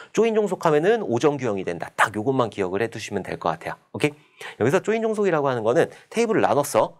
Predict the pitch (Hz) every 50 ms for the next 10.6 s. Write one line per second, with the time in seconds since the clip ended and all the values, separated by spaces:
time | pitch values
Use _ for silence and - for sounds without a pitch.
0 | _ - - 131 113 110 104 - 170 196 - - 233 - - 120 - 160 160 117
1 | - - - - - - - - 120 - - 156 92 92 101 117 151 160 160 156
2 | 135 - - 90 - - 110 135 117 - 90 95 95 104 92 82 92 95 151 151
3 | - 139 143 139 - 87 95 117 123 110 85 76 76 - _ _ - - - -
4 | - - 117 107 101 - - - - _ - 82 - _ - - 107 - - -
5 | - - - - - 127 104 - - - - _ - 101 - 104 90 90 110 135
6 | - - - - - - - - - 202 196 185 - - - 117 - 95 101 -
7 | - _ _ - - 131 143 139 131 120 - 110 90 90 95 92 87 - 135 127
8 | - - - - - - - - 113 - - - 135 135 127 - 160 185 190 196
9 | _ - 190 185 185 175 160 131 104 101 - - - - 123 131 127 120 107 87
10 | 90 98 - 87 82 - 87 80 80 85 -